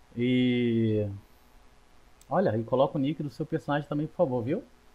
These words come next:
Pensei nisso também, rapaz, antes do G M falar. Bom, gente, espero que vocês tenham gostado desse vídeo.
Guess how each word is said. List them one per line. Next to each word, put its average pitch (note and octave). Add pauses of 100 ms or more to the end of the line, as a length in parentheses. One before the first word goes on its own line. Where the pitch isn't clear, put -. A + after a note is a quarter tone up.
(400)
Pensei D3+
nisso F3+
também, C4
rapaz, C#3+
antes F3
do F#3+
G G3+
M G3
falar. F#3 (800)
Bom, G#3
gente, B2+
espero F#3
que F#3
vocês G3+
tenham F#3
gostado D#3
desse C#3
vídeo. D3+